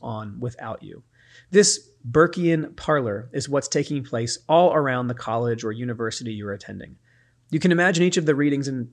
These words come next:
part two of Writing About Writing, which is the book that we're referring to here, uh, as a turn in the conversation. And the threshold concepts this book focuses on, focuses on were arrived at through conversational inquiry.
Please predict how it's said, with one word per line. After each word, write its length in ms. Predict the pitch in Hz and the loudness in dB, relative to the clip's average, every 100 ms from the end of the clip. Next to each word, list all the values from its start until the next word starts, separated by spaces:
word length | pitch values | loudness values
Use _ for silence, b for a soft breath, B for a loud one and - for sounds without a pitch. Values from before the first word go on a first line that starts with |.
| _ | _
part 220 | - 135 139 | -4 -2 0
two 180 | 135 | -2
of 120 | 127 123 _ _ 104 | -2 -4 _ _ 0
Writing 240 | 127 127 | 0 2
About 240 | 123 120 | 0 0
Writing, 360 | 117 117 107 107 | 0 -2 -4 -8
which 180 | 113 110 | -10 -10
is 80 | 110 | -10
the 80 | 104 | -6
book 200 | 117 117 | -6 -6
that 100 | - | -8
we're 160 | 113 | -6
referring 360 | 110 107 113 110 | -8 -8 -8 -8
to 100 | 110 | -10
here, 240 | 110 160 185 B B - | -6 -6 -6 B B -4
uh, 160 | 135 131 | 0 2
as 160 | 139 139 | 2 0
a 40 | |
turn 460 | 143 - 196 214 190 | -4 -2 0 2 0
in 160 | - 160 | 0 -2
the 80 | 151 | -2
conversation. 800 | - 135 127 - 117 113 101 98 | -4 -6 -6 -4 -4 -6 -10 -12
And 240 | 127 135 139 | -6 -4 -4
the 60 | |
threshold 640 | 131 - 170 - 190 180 | -4 2 2 2 0 0
concepts 520 | - 139 131 - 117 - | -4 -6 -4 -4 -6 -6
this 140 | 120 | -8
book 240 | - 117 | -4 -6
focuses 420 | - 120 - 117 117 | -2 -4 -2 -8 -8
on, 260 | 107 104 - | -10 -12 0
focuses 460 | 170 170 - 117 | 2 2 -4 -4
on 200 | 107 101 | -6 -6
were 140 | 117 127 | -4 -2
arrived 540 | 127 123 127 156 - | -2 0 0 0 -2
at 280 | 107 101 - | -8 -8 -10
through 280 | 139 151 156 | -4 -2 -2
conversational 800 | - 120 123 - 104 - 117 120 | -6 -6 -6 -8 -10 -10 -8 -6
inquiry. 460 | 180 180 98 - | -6 -4 -6 -8